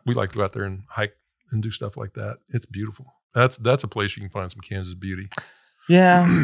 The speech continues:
Speaker 1: <clears throat>
Speaker 2: I'm not a big fan of being around buffalo, <laughs> to be
Speaker 1: Uh,
Speaker 2: honest. They, I,
Speaker 1: they're
Speaker 2: I,
Speaker 1: usually off in the distance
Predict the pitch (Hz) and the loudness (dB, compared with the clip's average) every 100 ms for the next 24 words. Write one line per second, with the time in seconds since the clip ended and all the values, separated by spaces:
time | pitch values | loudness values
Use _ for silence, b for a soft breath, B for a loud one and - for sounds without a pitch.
0 | 113 95 - 180 254 156 110 - 117 113 | 0 -4 2 4 6 6 2 2 2 4
1 | - 143 139 143 143 127 _ _ - 139 | 2 4 4 4 2 -4 _ _ 0 4
2 | 135 143 135 143 - 156 151 151 - 170 | 8 8 8 4 4 6 6 6 4 6
3 | 147 - 147 135 139 135 170 165 135 - | 6 4 4 6 6 6 6 4 2 2
4 | 135 139 - B B B B - 135 147 | 4 4 2 B B B B 4 8 8
5 | 233 214 190 165 151 143 131 120 104 107 | 8 8 6 6 6 4 2 -2 2 0
6 | - | 4